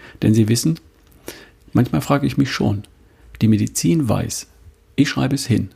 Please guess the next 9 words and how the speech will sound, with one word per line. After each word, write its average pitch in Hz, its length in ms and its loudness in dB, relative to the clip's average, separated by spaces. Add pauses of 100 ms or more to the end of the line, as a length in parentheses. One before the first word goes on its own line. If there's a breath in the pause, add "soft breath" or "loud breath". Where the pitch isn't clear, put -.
(480)
Sie 110 100 -2
dürfen 123 240 2
mir 110 140 2
glauben, 123 500 2
gewissenhaft. 117 720 -2 (160)
Ich 110 160 -2
habe 120 140 -4
es 113 80 -6
ausprobiert. 92 680 -4